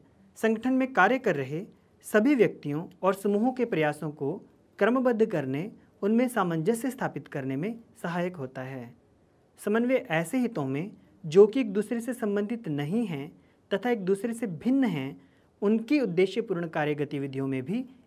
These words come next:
एकात्मकता लाता है। नंबर दो, समन्वय कार्यवाही में एकता लाता है। समन्वय का उद्देश्य समान उद्देश्यों को प्राप्त करने के लिए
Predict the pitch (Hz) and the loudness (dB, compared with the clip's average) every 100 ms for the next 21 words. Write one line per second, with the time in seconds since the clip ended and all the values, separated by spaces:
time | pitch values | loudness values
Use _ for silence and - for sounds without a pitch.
0 | - 165 165 185 185 220 - 170 131 127 | -6 -4 0 0 0 -4 -2 -2 -2 -4
1 | 131 131 131 131 - _ _ _ _ _ | -6 -6 -8 -10 -20 _ _ _ _ _
2 | _ _ _ - 240 247 269 156 127 - | _ _ _ -2 0 0 0 -2 -4 -10
3 | _ _ _ - 214 220 233 262 254 185 | _ _ _ -6 0 2 2 0 2 4
4 | 185 208 196 208 226 269 - 190 202 214 | 4 4 2 2 0 -2 -2 0 0 2
5 | 196 139 - 135 139 131 - _ _ _ | 0 0 -4 -10 -8 -10 -14 _ _ _
6 | _ _ _ _ - 214 240 285 294 220 | _ _ _ _ -4 0 2 0 -2 -4
7 | 160 139 147 143 190 196 _ _ - 190 | -4 -4 -4 -4 -8 -10 _ _ -6 0
8 | 175 247 254 220 220 233 233 190 175 170 | 2 2 2 0 0 -4 0 0 -2 -4
9 | 170 151 139 135 139 180 | -6 -4 -4 -4 -4 -4